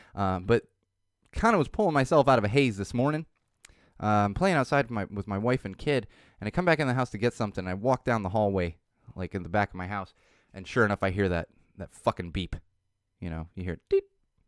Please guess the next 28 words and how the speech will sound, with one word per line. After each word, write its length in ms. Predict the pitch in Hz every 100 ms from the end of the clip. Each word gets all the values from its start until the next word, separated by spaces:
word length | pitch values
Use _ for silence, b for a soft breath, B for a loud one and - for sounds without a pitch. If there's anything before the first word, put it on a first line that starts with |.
| _ _ _ _ _
And 120 | 87 82
I 20 |
went, 140 | 76 -
"Oh, 360 | 80 80 76
no. 300 | 73 71 73 - _ _ _ _ _ _
Oh, 260 | - 101 87
no." 260 | 82 73 - b b b b _ _ _ _ _ _ _
And 80 | -
to 60 | 156
give 120 | 233
you 60 | 226
a 40 |
little 100 | 180
background, 420 | 151 160 123 107 b b b -
uh, 220 | 113 107
so 180 | - 139
my 160 | 147 196
house 260 | 185 156 -
has, 340 | 143 117 - -
has 180 | 131 117
the 80 | 131
connected 440 | 139 147 - 139
smoke 260 | - 151 143
alarms 300 | 110 90 95
that 80 | 117
are 100 | 113
all, 220 | 110 101
they're, 180 | 120